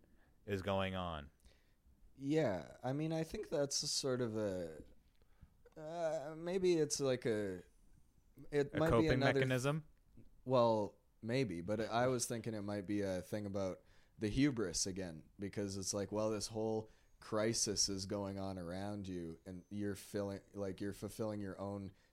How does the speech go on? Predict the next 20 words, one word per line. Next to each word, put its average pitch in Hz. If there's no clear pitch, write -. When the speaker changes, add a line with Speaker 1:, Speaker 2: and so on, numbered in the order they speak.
Speaker 2:
needs 107
instead 95
of, 92
like, 90
trying 95
to 90
do 98
anything. 92
And 104
also, 110
they're 104
not 101
even 95
real 95
needs; 92
they're 85
superficial 87
needs, 80
you 82
know? 90